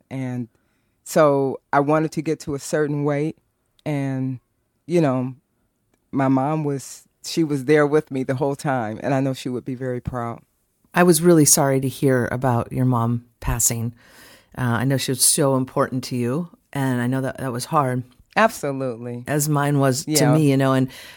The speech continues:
Speaker 2: I, I feel like, uh, you know, I feel like I continue through, going through my life with her, you know, in mind all, or, and in heart all the time. I'm trying to make the decisions, you know, that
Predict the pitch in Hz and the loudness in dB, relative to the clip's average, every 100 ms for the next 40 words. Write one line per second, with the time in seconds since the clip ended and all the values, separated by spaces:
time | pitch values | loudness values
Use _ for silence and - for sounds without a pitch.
0 | - - 135 131 131 135 - 156 151 135 | -10 -2 2 2 0 -4 0 2 4 4
1 | 120 117 127 120 107 117 - _ _ _ | 2 -2 -2 0 -2 -4 -12 _ _ _
2 | _ - 131 117 123 - 143 131 127 117 | _ -4 0 2 0 0 2 2 0 -2
3 | 147 135 - 147 139 131 123 - - - | -2 -2 0 2 4 4 2 -6 -10 0
4 | 175 165 135 - 175 175 - 156 135 127 | 6 6 6 4 6 6 2 2 4 4
5 | 127 123 127 120 135 131 120 113 - 135 | 2 0 0 -4 0 2 2 0 -4 -2
6 | 123 120 117 123 131 135 127 113 110 - | 0 0 0 2 2 2 2 0 -2 -2
7 | 120 - 123 123 135 123 120 117 131 127 | -4 -2 -2 0 0 0 0 -2 -2 -2
8 | 127 120 117 - 135 113 117 127 - 131 | -2 -4 -4 -2 0 2 0 -2 -2 -2
9 | 123 113 - - - - _ 135 131 127 | 0 -2 -4 -16 -20 -20 _ 2 4 4
10 | 147 135 117 95 95 123 120 113 110 104 | 4 4 2 -2 -2 0 2 2 0 0